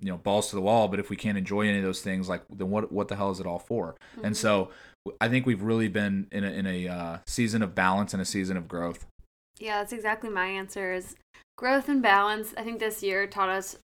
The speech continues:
Speaker 2: so much. I feel like we've lived, like, two years in just, like, the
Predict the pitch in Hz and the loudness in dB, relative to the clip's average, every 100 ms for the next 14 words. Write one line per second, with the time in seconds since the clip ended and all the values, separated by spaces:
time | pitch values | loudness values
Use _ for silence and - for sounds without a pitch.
0 | _ - - 196 190 170 170 208 202 196 | _ -10 -4 -2 0 -2 -2 -4 -2 0
1 | 196 185 185 175 180 175 - 202 196 185 | 0 -2 -2 -4 -4 -6 -6 -4 -4 -4
2 | 175 190 190 - 202 196 180 175 180 - | -4 -4 -8 -10 -8 -6 -8 -8 -10 -8
3 | 180 170 - | -8 -8 -10